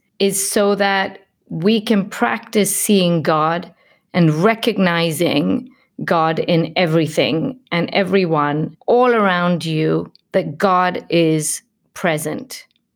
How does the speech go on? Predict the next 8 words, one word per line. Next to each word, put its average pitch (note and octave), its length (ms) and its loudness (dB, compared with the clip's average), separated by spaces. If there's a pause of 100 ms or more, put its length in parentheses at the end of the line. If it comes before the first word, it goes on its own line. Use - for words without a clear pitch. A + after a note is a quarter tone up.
(880)
And F#3+ 600 -2 (380)
with G#3+ 540 0
that G3+ 240 -2
knowledge F3+ 760 0 (440)
that D#3+ 600 -2 (320)
God F3+ 320 0
is E3 200 0
present D#3+ 800 -2